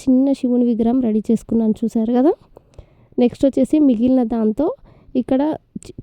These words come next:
చిన్న చిప్ప కింద పెట్టేసి దానిపైన ఫెవికాల్ పెట్టేసి ఈ ఎంసీల్ పెట్టేసి మళ్ళీ ఫెవికాల్ పెట్టేసి పెద్ద చిప్ప తీసుకున్నాను కదా, దాన్ని వీడియోలో చూపించినట్టుగా ఇలా పెట్టాలి. ఒక గూడు షేప్‌లో అంటే వస్తుందన్నమాట. మనం చేసుకున్న హోల్ అనేది కరెక్ట్గా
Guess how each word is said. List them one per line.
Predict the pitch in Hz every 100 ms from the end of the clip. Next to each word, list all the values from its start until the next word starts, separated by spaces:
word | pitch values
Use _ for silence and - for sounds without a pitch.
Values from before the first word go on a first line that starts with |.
| -
చిన్న | 262 277
చిప్ప | 262 - 254 233
కింద | 240 240 240
పెట్టేసి | 226 226 - 254
దానిపైన | 254 233 - 233 240
ఫెవికాల్ | 226 226 247 247 226
పెట్టేసి | 214 226 - 359 622 - _ _ 247
ఈ | 247 226
ఎంసీల్ | 220 254 220
పెట్టేసి | 208 208 202 320 311
మళ్ళీ | 254 254 233
ఫెవికాల్ | 214 226 220 214
పెట్టేసి | 208 220 349 440 - _ _ -
పెద్ద | - 214 254
చిప్ప | 262 240 226
తీసుకున్నాను | 247 - 247 226 220
కదా, | 254 277
దాన్ని | 269 226
వీడియోలో | 233 240 247 226
చూపించినట్టుగా | 226 226 - 233 214 226 302
ఇలా | 226 240 240
పెట్టాలి. | 208 214 214 392 - -
ఒక | 262 220 196
గూడు | 233 254 254
షేప్‌లో | 269 226 262 277 240
అంటే | 240 285 302
వస్తుందన్నమాట. | 254 - 240 233 226 214 285 285
మనం | 247 247
చేసుకున్న | 240 220 - 247 220
హోల్ | 226 240
అనేది | 233 220 294 -
కరెక్ట్గా | 214 _ - 247